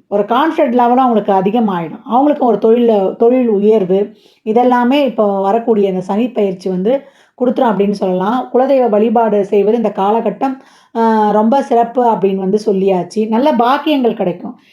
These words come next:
இது வரைக்கும் வந்து கணவன் மனைவி பிரிந்திருந்தவங்க உங்களுக்கு தசாபதி சிறப்பா இல்லைன்னா, அஹ், மியூச்சுவலா பிரிஞ்சிருவீங்க. இல்லைன்னா ஒ-, பிரிந்தவர்கள் ஒன்று சே-, சேர்வது, காதலித்தவர்கள் பெற்றோர் சம்மதத்துடன் மனம் முடித்துக் கொள்வது,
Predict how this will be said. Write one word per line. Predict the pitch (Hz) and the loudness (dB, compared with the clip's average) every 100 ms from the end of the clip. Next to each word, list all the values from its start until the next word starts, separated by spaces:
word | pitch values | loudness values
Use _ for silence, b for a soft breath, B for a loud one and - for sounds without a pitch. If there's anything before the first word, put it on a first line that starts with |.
| b | b
இது | 220 226 | -2 2
வரைக்கும் | 233 233 285 | 2 2 0
வந்து | 262 | 0
கணவன் | 254 233 254 | 0 0 0
மனைவி | 240 226 | 0 0
பிரிந்திருந்தவங்க | 214 226 233 233 214 220 214 233 285 311 - | 0 0 2 2 0 -2 0 2 2 0 -4
உங்களுக்கு | 208 220 214 214 | -2 0 2 0
தசாபதி | 208 254 240 | 0 0 0
சிறப்பா | 226 226 240 226 | 0 -2 -2 -2
இல்லைன்னா, | 220 302 339 B B B | 0 -2 -6 B B B
அஹ், | 269 262 254 247 | -2 0 2 2
மியூச்சுவலா | 240 302 - 285 269 226 | 2 2 4 2 2 -2
பிரிஞ்சிருவீங்க. | 254 247 233 226 226 | -2 0 0 0 0
இல்லைன்னா | 240 240 247 294 - - | 0 0 2 0 -4 -6
ஒ-, | 226 226 190 | -2 0 0
பிரிந்தவர்கள் | 269 277 262 226 208 | -2 2 2 2 0
ஒன்று | 214 233 | 0 -2
சே-, | - | -4
சேர்வது, | - 214 196 185 196 208 b b b | -8 -2 0 0 -2 -2 b b b
காதலித்தவர்கள் | 233 269 285 277 262 240 226 254 | -2 0 2 2 2 2 2 2
பெற்றோர் | 262 240 277 262 | 0 0 0 0
சம்மதத்துடன் | 240 220 214 196 233 240 | 0 -2 0 0 2 2
மனம் | 214 247 | 2 2
முடித்துக் | 240 226 202 | 2 0 -2
கொள்வது, | 190 175 180 247 285 220 - | 0 0 -2 -2 -2 -2 -6